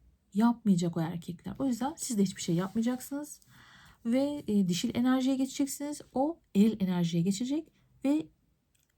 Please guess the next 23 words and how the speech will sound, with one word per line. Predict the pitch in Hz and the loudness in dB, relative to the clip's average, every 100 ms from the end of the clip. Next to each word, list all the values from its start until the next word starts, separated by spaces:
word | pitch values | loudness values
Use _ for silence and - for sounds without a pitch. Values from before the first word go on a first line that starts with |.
| _ _ | _ _
eril | 196 214 247 | 4 4 4
dişil | 202 - 202 | 0 -2 2
denge | 196 190 | 4 6
meydana | 190 175 170 160 | 4 4 2 2
gelecek. | 165 196 285 226 | 0 0 -2 0
İlişki | 202 - | 0 0
süper | 254 196 185 | -4 -2 0
olacak. | 170 170 175 170 - _ _ | 0 -2 -6 -12 -16 _ _
İşte | - - 254 | -12 -8 -2
bu. | 185 156 - - | -2 -2 -6 -10
Bu | 233 | -4
kadar. | 196 180 165 - - | -2 -2 -4 -8 -6
Başka | 240 - | -4 -4
hiçbir | 208 - | -8 -8
şey | - 226 175 | -2 0 0
değil. | 165 - - - - - - - - - | -2 -6 -20 -20 -20 -20 -20 -20 -12 -2
Ne | |
yapıyorsunuz? | 285 262 208 202 240 285 | -2 0 0 0 -4 -4
Hiçbir | - 262 - | -6 -8 -4
şekilde | 208 190 180 | -4 -2 -2
bir | 180 | -2
şey | 196 160 | 0 2
yazmıyorsunuz. | 170 185 196 226 - 247 247 | 2 2 2 0 0 -4 -4